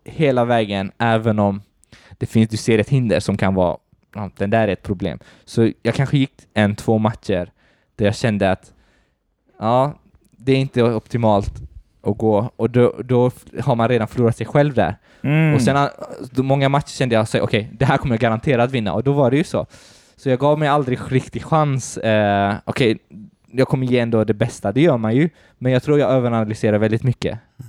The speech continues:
Speaker 2: Det är inte så ovanligt.
Speaker 1: Mm.
Speaker 2: Eh, det, det finns ju framförallt på några av gymmen uppe i Stockholm så har vi ju <clears throat> folk som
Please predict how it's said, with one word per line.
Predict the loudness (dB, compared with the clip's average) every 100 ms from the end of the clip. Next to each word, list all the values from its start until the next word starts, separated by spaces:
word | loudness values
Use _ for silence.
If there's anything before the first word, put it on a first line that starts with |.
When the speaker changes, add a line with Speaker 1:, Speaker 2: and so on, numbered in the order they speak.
| -18 -20 -12
Speaker 2:
Det | -12 -2 0
är | 2 0
inte | 0 0 0
så | 2
ovanligt. | 0 0 0 2 0 -2 -4
Speaker 1:
Mm. | -4 -4 -8 _
Speaker 2:
Eh, | -2 2 2 2 2 2 2 2 2
det, | 0 0
det | 0
finns | 0 0 0
ju | 0
framförallt | 0 -2 0 0 0 -2
på | -4
några | 0 2 2
av | 2 2 2 2
gymmen | 2 0 0 0
uppe | 0 0
i |
Stockholm | 0 -2 0 0 0 -2 _ -20 -20 -20 -20 _
så | -6 0
har | 2 2 2
vi | 0
ju | 2 2 0 -2 -10 -10 -8 -4 0
<clears throat> | 0 -2 _ -12 -2
folk | 0 0
som | -2